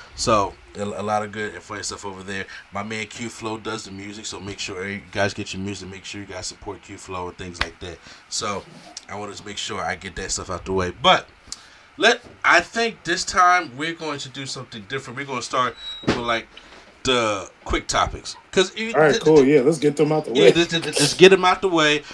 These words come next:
Speaker 1: so we won't be all drained at the, at the bottom of the podcast and stuff like that. So real quick, uh, they, Halle Berry put on her personal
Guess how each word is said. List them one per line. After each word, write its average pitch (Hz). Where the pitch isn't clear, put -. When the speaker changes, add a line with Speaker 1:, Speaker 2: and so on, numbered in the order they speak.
Speaker 1:
so 147
we 147
won't 151
be 147
all 143
drained 143
at 127
the, 117
at 127
the 120
bottom 127
of 123
the 117
podcast 123
and 104
stuff -
like 113
that. 95
So 143
real 202
quick, 160
uh, 135
they, 160
Halle -
Berry 175
put 175
on 135
her 175
personal 170